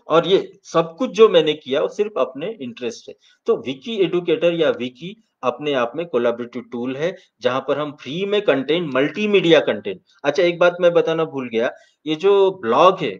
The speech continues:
blog में आप multimedia content create कर सकते हो। Multimedia, जैसे कि मैंने बताया, चारों बातों को आप वहां पे रख सकते हो। उसी तरीके से आप Vicky पर भी चारों बातों को रख सकते हो, आप multimedia content वहां पर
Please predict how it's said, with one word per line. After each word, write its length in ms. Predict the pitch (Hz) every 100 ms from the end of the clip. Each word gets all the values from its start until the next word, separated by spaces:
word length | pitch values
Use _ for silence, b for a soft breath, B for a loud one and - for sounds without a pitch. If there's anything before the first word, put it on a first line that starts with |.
| 101
blog 400 | 131 156 175 170
में 180 | 185 208
आप 240 | 156 160
multimedia 680 | 139 131 175 165 147 147 165
content 480 | 165 123 113 151 170
create 380 | _ 120 131 131
कर 160 | 117
सकते 380 | 104 107 - 104
हो। 120 | 95 107
Multimedia, 460 | 117 147 143 165
जैसे 240 | 170 147 151
कि 80 | 139
मैंने 200 | 135 127
बताया, 320 | 120 143 170
चारों 460 | 170 123 131 190
बातों 300 | 160 123 147
को 100 | 147
आप 140 | 143 139
वहां 140 | 123 120
पे 140 | 123
रख 180 | 110 -
सकते 320 | 117 - 127
हो। 200 | 135 190 B B B -
उसी 240 | 151 233
तरीके 340 | 226 190 196 196
से 120 | 202
आप 180 | 185 147
Vicky 360 | 120 120 196 208
पर 240 | 202 175
भी 380 | 170 170 165 - _ -
चारों 320 | 135 151 175
बातों 260 | 147 127 143
को 120 | 135
रख 160 | 127
सकते 340 | - 127 127 175
हो, 80 | 185
आप 120 | 143
multimedia 520 | 127 120 135 127 131
content 400 | 135 113 110 175
वहां 180 | 147 113
पर 200 | 110 202